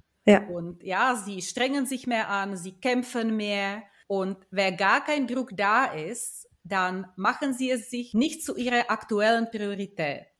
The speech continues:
Speaker 2: Ja, sie
Speaker 1: Mhm.
Speaker 2: setzen die
Speaker 1: Mhm.
Speaker 2: Tipps nur teilweise um und dann sind sie enttäuscht und sogar verärgert, dass deine Methode nicht funktioniert. Und auch im Extremfall bist du dran schuld. Und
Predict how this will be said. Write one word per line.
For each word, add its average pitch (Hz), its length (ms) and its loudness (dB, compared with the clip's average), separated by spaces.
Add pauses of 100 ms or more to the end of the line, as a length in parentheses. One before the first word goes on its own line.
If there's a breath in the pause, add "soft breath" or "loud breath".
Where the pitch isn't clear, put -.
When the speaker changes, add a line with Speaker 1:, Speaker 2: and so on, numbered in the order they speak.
(140)
Speaker 2:
Ja, 185 260 -6
sie 202 180 0
Speaker 1:
Mhm. 208 40 10
Speaker 2:
setzen 208 380 2
die 180 180 0
Speaker 1:
Mhm. 208 120 2
Speaker 2:
Tipps 320 400 -6
nur 147 260 -10
teilweise 254 760 0
um 240 580 -2 (300)
und 190 180 -2
dann 190 200 4
sind 190 220 -2
sie 175 160 -8
enttäuscht 233 680 0
und 185 80 -4
sogar 175 320 0
verärgert, 247 640 -2 (160)
dass 165 280 -6 (120)
deine 277 400 6
Methode 156 640 -4 (120)
nicht 247 280 -2
funktioniert. 190 840 -2 (140)
Und 143 340 -12
auch 175 240 -2 (360 loud breath)
im 220 160 2
Extremfall 240 1000 2
bist 208 320 -4
du 262 160 4
dran 156 320 -6
schuld. 165 540 -8
Und 175 400 -10